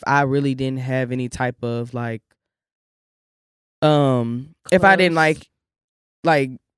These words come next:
Speaker 1: just basically be like,
Speaker 2: Yeah.
Speaker 1: "I'ma just, I just care about money. So I
Speaker 2: Yeah.
Speaker 1: don't care what
Speaker 2: Any, every brand.
Speaker 1: every
Speaker 2: Give
Speaker 1: brand,
Speaker 2: it to me.
Speaker 1: whatever, makes no sense."
Speaker 2: Just
Speaker 1: Like,
Speaker 2: shoving it down our
Speaker 1: makes,
Speaker 2: throat, like,
Speaker 1: yeah. And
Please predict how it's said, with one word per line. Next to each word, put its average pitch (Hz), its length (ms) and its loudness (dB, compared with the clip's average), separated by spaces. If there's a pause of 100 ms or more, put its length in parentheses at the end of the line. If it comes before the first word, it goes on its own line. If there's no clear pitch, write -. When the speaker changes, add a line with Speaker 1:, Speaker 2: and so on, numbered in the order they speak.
(160)
Speaker 1:
just 190 180 -2
basically 220 380 0
be 202 140 2
like, 180 160 4
Speaker 2:
Yeah. 170 80 -2
Speaker 1:
"I'ma 214 80 2
just, 160 520 -2
I 165 80 -4
just 143 180 -6
care 151 120 0
about 127 260 -2
money. 143 320 0
So 180 140 0
I - 60 0
Speaker 2:
Yeah. 185 60 4
Speaker 1:
don't 190 140 0
care 123 240 -2
what 135 560 0
Speaker 2:
Any, 220 340 0
every 208 180 0
brand. 156 320 -4
Speaker 1:
every 190 240 2
Speaker 2:
Give 190 180 0
Speaker 1:
brand, 123 140 -6
Speaker 2:
it - 20 -4
to - 80 -4
me. 160 140 -4
Speaker 1:
whatever, 165 260 4
makes 160 240 -2
no 143 120 -2
sense." 147 280 -4
Speaker 2:
Just 202 140 2
Speaker 1:
Like, 160 160 4
Speaker 2:
shoving 208 220 -2
it 202 60 -4
down 185 180 -2
our 175 80 0
Speaker 1:
makes, 175 120 0
Speaker 2:
throat, 165 240 -2
like, 160 120 2
Speaker 1:
yeah. 165 240 6
And 151 180 -6